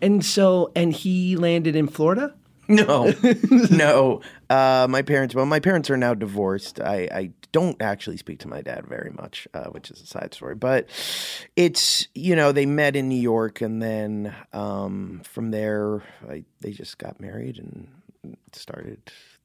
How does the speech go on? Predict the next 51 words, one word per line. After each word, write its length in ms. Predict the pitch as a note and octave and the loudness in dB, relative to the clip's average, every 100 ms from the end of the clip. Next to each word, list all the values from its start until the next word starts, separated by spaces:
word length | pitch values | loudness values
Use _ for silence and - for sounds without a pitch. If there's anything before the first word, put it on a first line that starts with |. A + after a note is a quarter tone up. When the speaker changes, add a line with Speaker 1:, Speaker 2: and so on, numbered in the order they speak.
| - | -20
Speaker 2:
this 180 | F#2+ - | -20 -18
whole 200 | - A2+ | -16 -16
project 440 | - A#2 A2+ F#2+ | -12 -12 -12 -18
called 220 | - - | -18 -20
Josh 320 | F2+ D2+ - - | -18 -18 -18 -20
Gad. 380 | G2 G2 D2+ - - | -20 -18 -20 -20 -14
Speaker 1:
Wow. 260 | E2 F#2 - _ _ _ _ _ _ | -10 -10 -12 _ _ _ _ _ _
Speaker 2:
And 140 | F#2+ | -18
here 180 | F2 G2 | -16 -14
I 60 | G#2 | -14
am. 300 | G#2 - F2+ E2+ _ | -14 -16 -20 -20 _
Speaker 1:
Look 120 | C#3 - | -14 -10
at 60 | G#2 | -10
you. 260 | A#2 A2 | -8 -6
Speaker 2:
Well, 100 | - | 2
they 120 | G3+ G3+ | 4 4
said 340 | - A3 C3+ | 2 2 2
at 120 | A#2+ | -2
the 100 | A2+ | -6
time, 260 | - B2+ A#2+ | -4 -2 -2
I 60 | |
remember, 320 | A2 A2 A#2 A#2 | -4 -4 -4 -4
they're 160 | A#2 | -4
like, 240 | G#2+ A2 - | -2 -6 -6
"Do 80 | B2 | -10
you 60 | |
think 280 | B2+ E3+ F3 | -6 -6 -4
there 120 | E3 | -4
will 80 | C#3+ | -4
be 140 | B2+ A#2 | -4 -6
something 400 | - A2+ G#2+ G#2 | -6 -6 -6 -10
called 300 | - G#2 G2 | -8 -8 -8
a 40 | |
podcast 600 | F#2+ E2+ G2+ - D2+ - | -8 -8 -8 -10 -16 -14
in 60 | F2 | -16
the 40 | G2 | -16
future? 520 | - - - D#2 - | -16 -16 -14 -14 -10
And 120 | A2+ | -8
do 60 | G#2 | -8
you 100 | G2+ | -8
think 320 | - A2 G2+ | -8 -10 -10
it's 180 | F2+ - | -12 -14
worth 340 | - F#2+ - | -10 -10 -10
creating 400 | - F#2+ E2+ F2 | -12 -8 -8 -8
a 60 | E2+ | -12
person 440 | - - - - | -12 -14 -14 -18
who 120 | F2+ | -18
can 160 | - F2 | -18 -18
be 160 | F2 D2+ | -16 -16
on 220 | D#2 C#2+ | -16 -18
one?" 200 | A1+ | -20